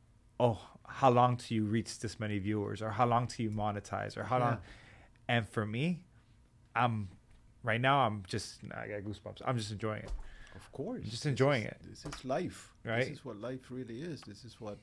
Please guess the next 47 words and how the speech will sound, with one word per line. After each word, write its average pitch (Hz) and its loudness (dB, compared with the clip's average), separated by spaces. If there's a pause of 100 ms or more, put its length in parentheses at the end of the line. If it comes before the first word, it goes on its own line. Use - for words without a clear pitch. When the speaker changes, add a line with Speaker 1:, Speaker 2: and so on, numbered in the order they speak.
(100)
Speaker 2:
human 120 -6
contact 113 -6
really 101 -14
is. 151 -14
Speaker 1:
Yeah. 110 -12 (560)
Why 131 10
do 165 8
you 170 4
think 185 0
we've 120 2
drifted 120 -2
so 113 0
far 113 2
from 101 -6 (420)
these 117 0
conversations? 107 -6 (180)
Like, - -6 (320)
'cause 127 0
right 160 4
now 190 6
life 131 6
feels 127 0
so 147 4
slow 107 -2 (100)
right 95 -10
now. 98 -14
I'm 110 -4
talking 120 -4
to - -8
you. 110 -4 (460)
I'm 110 -4
listening 120 -4
to, 110 -4 (140)
to, 104 -6 (160)
you 113 -8
know, 113 -4
to - -8
your 113 0
lived 113 -4
experience, 107 -8
to, 107 -8
to - -8
your 101 -2
thought 110 -2
process, 104 -8
to 107 -6
how, 110 0